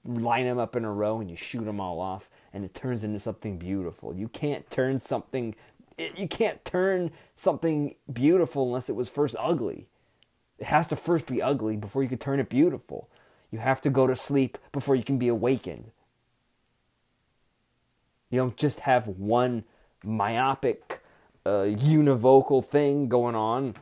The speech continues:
You gotta have the other side to the hand clapping. And that's my spiritual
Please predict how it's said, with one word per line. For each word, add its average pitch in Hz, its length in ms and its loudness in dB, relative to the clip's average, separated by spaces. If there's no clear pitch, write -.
You 113 140 -4
gotta 120 240 8
have 117 240 4
the 117 100 4
other 117 220 2
side 92 400 0
to - 100 -10
the 104 120 -4
hand 104 300 -6
clapping. 92 500 -4
And 120 80 -2
that's 143 240 2
my 139 120 0
spiritual 120 880 -2